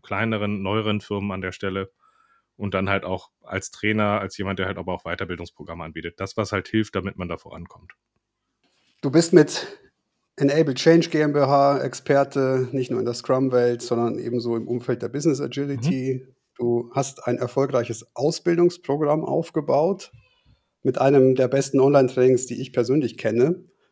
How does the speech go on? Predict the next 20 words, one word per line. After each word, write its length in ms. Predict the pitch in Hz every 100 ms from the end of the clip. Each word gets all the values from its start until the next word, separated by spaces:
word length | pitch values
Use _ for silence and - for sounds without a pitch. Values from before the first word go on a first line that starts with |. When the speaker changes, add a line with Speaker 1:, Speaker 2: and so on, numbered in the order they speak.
| _ _ _
Speaker 2:
Und 280 | 131 135 135
seit 200 | 135 131
einiger 400 | 131 143 139 135
Zeit 500 | - 127 135 - -
oder 220 | 120 120
seit 200 | 113 104
langer 300 | 120 165 120
Zeit 360 | 117 113 117 117
eigentlich 480 | 110 110 - 120 120
eher 180 | 120
den 160 | 120 120
Scrum 300 | - 123 120
Meistern 480 | 117 156 - 110 107
Podcast. 720 | 113 110 - 131 107 107 -
Speaker 1:
Mhm. 60 | 113
Speaker 2:
Und 80 |
das 140 | 123 -
ist 120 | 123
jetzt 200 | 127 -
nur 420 | 127 123 120 120